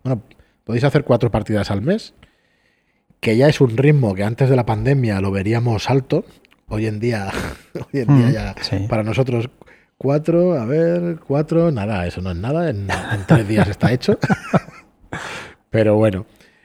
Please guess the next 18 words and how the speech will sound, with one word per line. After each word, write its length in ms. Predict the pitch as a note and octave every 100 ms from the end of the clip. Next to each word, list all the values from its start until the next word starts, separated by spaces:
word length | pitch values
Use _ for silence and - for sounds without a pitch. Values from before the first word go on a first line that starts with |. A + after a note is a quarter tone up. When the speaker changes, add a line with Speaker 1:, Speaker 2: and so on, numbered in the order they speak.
| _
Speaker 1:
sigue 240 | - C3+ D3
siendo, 420 | D3+ D3+ E3 C#3
yo 160 | B2+
creo 200 | B2 C#3+
que 120 | D3 B2
un, 420 | B2+ B2+ A#2 A#2+
un 160 | D#3 C#3
recurso, 420 | C3 C#3 - D3+
unos 220 | C#3 B2+
recursos 340 | A#2 A#2+ - A#2+
muy 180 | A#2+ B2+
importantes 540 | A#2+ A2+ A#2 A2+ C3+
para 240 | - G2
lo 140 | F#2+ F2+
que 80 | G2
son 120 | G#2+
los 100 | A2
roleros. 420 | F2 F2 E2+